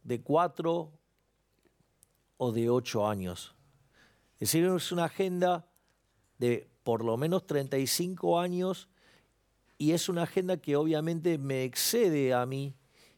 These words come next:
y en el fondo lo que yo quiero hacer es empezar a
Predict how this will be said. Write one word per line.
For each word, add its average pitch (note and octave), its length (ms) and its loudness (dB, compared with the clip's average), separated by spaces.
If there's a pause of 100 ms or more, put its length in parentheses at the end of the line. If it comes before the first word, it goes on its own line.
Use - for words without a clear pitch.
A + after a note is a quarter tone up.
y C3 80 0
en C3+ 80 -2
el C#3+ 140 0
fondo G#3 580 0 (960)
lo C3+ 180 0
que C#3+ 120 -6
yo F3+ 200 -4
quiero E3 240 2
hacer E3+ 260 0
es - 300 -6
empezar B2+ 720 -2
a C#3 340 -2